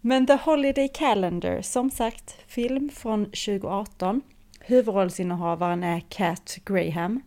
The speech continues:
Och det handlar alltså om en magisk kalender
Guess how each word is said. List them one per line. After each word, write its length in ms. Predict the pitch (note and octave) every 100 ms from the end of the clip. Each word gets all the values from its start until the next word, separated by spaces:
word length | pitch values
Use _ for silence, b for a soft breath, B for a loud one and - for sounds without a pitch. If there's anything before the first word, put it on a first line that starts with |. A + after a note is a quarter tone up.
| _ _ B B B B B B
Och 80 | D4+
det 80 | C#4
handlar 600 | - G#3 C4+ D#4 D#3+ D#3+
alltså 220 | F3 F#3+
om 120 | F3+
en 180 | F3+ G3+
magisk 680 | G#3+ D3 D#3 F3 F3 - -
kalender 720 | - F#3 F#3 F3+ - E3+ -